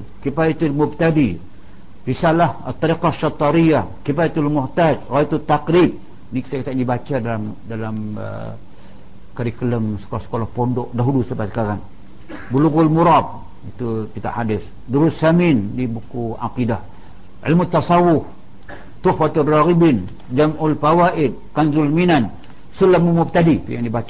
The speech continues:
banyak buku sekarang ni. Furu'ul Masail, tu yang Jam'ul Fawaid,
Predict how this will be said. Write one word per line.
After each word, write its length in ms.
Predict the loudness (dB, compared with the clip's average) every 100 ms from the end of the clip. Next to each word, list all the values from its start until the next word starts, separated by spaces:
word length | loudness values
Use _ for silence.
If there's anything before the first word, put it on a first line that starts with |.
| -4
banyak 240 | -4 -4 -6
buku 160 | -6 -4
sekarang 240 | -2 -4
ni. 40 | -2
Furu'ul 340 | 2 2 2 2
Masail, 480 | 2 2 2 0 -2
tu 160 | -2 -2
yang 240 | -2 -4 -8 -12 -14 -14 -14 -14 -14 -14 -14 -14 -14 -14 -14 -14 -8 0
Jam'ul 320 | 2 4 2
Fawaid, 560 | 6 6 6 4 0